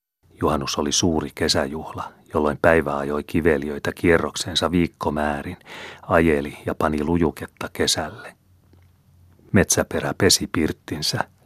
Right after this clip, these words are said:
löi vettä lattialle, lakaisi ja huuhtoi, että vesi meni hölisten suurista raoista lattian alle. Savupirtistä riimottiin riimaa vähemmäksi,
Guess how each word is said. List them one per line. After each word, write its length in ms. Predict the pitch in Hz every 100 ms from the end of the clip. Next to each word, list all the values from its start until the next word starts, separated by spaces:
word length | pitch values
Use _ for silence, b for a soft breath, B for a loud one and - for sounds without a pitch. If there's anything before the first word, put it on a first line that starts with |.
| -
löi 160 | 80
vettä 380 | 80 85 _ 78
lattialle, 720 | 80 80 _ - 87 80 76 - - -
lakaisi 500 | 82 - 73 71 -
ja 120 | 71 -
huuhtoi, 640 | 82 76 - - 82 85 B B B
että 240 | - - 87
vesi 240 | 85 95
meni 220 | 80 80
hölisten 600 | 78 87 82 76 - 95
suurista 560 | 82 90 78 76 - -
raoista 560 | 78 76 71 - - 76
lattian 560 | 76 - - 90 87
alle. 360 | 92 - - - _ _ B B B B B
Savupirtistä 800 | - - 78 73 - - - -
riimottiin 580 | 78 80 76 - - 78
riimaa 520 | 85 85 78 73 78
vähemmäksi, 640 | 82 73 78 71 - -